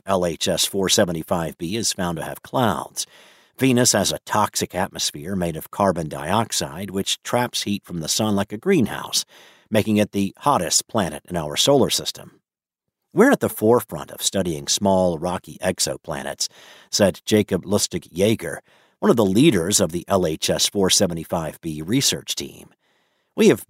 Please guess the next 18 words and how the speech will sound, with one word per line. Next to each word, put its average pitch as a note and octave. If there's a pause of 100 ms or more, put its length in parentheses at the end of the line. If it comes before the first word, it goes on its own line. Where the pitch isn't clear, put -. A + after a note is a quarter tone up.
barely B2
begun G#2+
scratching A#2
the E2+
surface F#2+
of F2
what F#2+
their F#2
atmospheres F2
might F2+
be C3+
like." D2+ (580)
The A#2+
Webb A#2
telescope A2
is C#3
the C3
only D3+